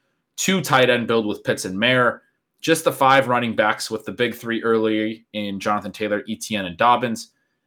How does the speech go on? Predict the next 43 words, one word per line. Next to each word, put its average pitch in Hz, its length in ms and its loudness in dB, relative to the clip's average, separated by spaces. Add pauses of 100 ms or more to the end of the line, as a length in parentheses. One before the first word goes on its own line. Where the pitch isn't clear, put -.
And 98 160 -4
then 104 280 0
Miller 107 280 4
and 95 180 -6
Hubbard 110 460 0
as 95 160 -4
kind 101 200 -6
of 95 100 -6
some 90 320 -10
depth 101 360 -2
scratch-off 101 720 -4
types. - 540 -6 (880)
And 113 140 0
then 113 280 -2
eight 139 280 2
receivers, 110 600 -2
Sean. 101 300 -2
A 98 80 0
lot 107 360 2
of 117 240 4 (220)
depth 107 300 2 (140)
there. 113 300 6
We 104 100 -2
talked 113 320 -2
through 117 100 -2
it 107 40 -2
a 104 40 -2
little 107 160 -2
bit 104 200 -2 (140)
as 104 260 -2
we 98 80 -8
were 87 160 -8
doing 139 360 0
it. 120 260 -2 (100)
Talked 107 220 -2
through 113 120 0
it 110 100 0
more 104 360 -2
at 104 100 -6
the 95 140 -10
end 101 220 -4
of - 300 -6
part 82 280 -6